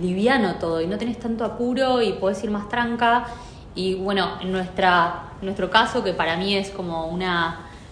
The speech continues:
bendición, que es poder poner nosotros las reglas de cómo queremos trabajar. Y ahí es, hay un montón de cosas que aprendimos mal trabajando en un montón de empresas, que tal vez es como, no sé, de formas o esto de laburar mil millones de horas, pero de repente es como,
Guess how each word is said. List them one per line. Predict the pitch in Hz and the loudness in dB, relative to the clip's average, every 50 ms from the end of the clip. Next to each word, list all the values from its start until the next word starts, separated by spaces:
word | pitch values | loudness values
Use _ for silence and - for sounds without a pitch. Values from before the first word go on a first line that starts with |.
| - - | -10 -6
bendición, | - 165 175 175 175 - - 220 220 220 220 | -6 -4 -2 -2 -4 -2 0 0 0 0 -2
que | 202 | -4
es | - | -4
poder | - 196 190 196 202 208 214 226 - - - - - - - - - - - - - - | 0 2 4 4 4 4 2 0 -4 -6 -10 -12 -14 -16 -16 -16 -18 -18 -18 -18 -12 -2
poner | - 196 208 220 | 0 0 2 2
nosotros | 240 247 220 - 220 240 247 226 | 0 -2 -4 -4 -2 -2 -2 0
las | 208 196 185 - | 0 -2 -2 0
reglas | 196 196 214 220 185 | 0 2 2 2 0
de | 196 180 | 0 -2
cómo | - 190 190 175 | -4 -4 -4 -4
queremos | 180 175 180 175 165 | -4 -4 -4 -6 -6
trabajar. | - 175 160 156 160 - - 180 175 190 208 - - | -6 -4 -2 -2 -2 0 0 0 0 0 0 -2 0
Y | 202 | 0
ahí | 185 190 208 226 226 | 2 4 4 4 4
es, | 226 226 - - - - - - | 2 2 -2 -8 -12 -14 -4 -2
hay | 233 262 | 0 0
un | 240 | 2
montón | 220 208 202 202 202 202 | 0 -2 -2 -2 -2 -2
de | 208 202 | 0 0
cosas | 220 226 226 214 202 202 | 0 0 0 -2 -2 0
que | - | -2
aprendimos | 175 - 175 170 175 180 190 190 185 185 196 | -2 0 0 -2 -2 -2 -2 -2 -2 -2 0
mal | 202 208 208 214 214 220 214 208 - - - - - - - | 2 2 4 4 4 2 0 -6 -10 -12 -14 -16 -16 -16 -10
trabajando | - 185 180 180 - 196 190 190 190 185 | -8 -6 -6 -4 -2 -2 -2 0 0 0
en | 190 | -2
un | 185 | -2
montón | 185 190 185 185 185 185 | -4 -4 -4 -4 -4 -4
de | 185 | -4
empresas, | 185 180 202 196 196 - 202 202 196 202 | -4 -2 -4 -4 0 0 0 0 0 -2
que | - 185 | -4 -2
tal | - 175 175 | 0 2 2
vez | 180 185 185 180 - | 2 0 -2 -4 -6
es | 185 | -8
como, | - - 190 180 180 175 170 160 143 139 - - - - - - - - - - - - | -6 -4 -2 0 0 0 0 -2 -4 -8 -12 -14 -16 -16 -16 -18 -18 -18 -18 -18 -12 -8
no | - 190 | -8 -2
sé, | - 220 | 2 2
de | 190 190 | 2 2
formas | - - 285 277 262 233 220 220 214 208 202 196 196 196 196 - - | 2 4 4 6 6 6 4 4 4 4 4 4 2 0 -2 -2 2
o | 202 196 190 190 | 6 6 6 6
esto | 196 190 196 - 208 | 6 2 2 2 4
de | 196 196 185 175 180 | 6 6 6 4 4
laburar | 180 185 185 185 202 196 196 | 4 4 4 4 4 4 2
mil | 202 196 | 0 0
millones | 196 196 185 202 196 196 190 | -2 -2 -2 -2 -2 -2 0
de | 196 220 | 0 2
horas, | 247 247 247 233 220 214 214 208 - - | 2 4 4 4 4 4 2 0 -4 -2
pero | - 185 185 | -2 0 0
de | 185 | 0
repente | 196 - 262 285 294 277 | -2 -4 -2 -2 -2 -2
es | - - - - - - | -4 -6 -12 -14 -12 -8
como, | - 196 196 185 180 175 175 - - | -6 -2 -2 -2 -2 -2 -4 -8 -12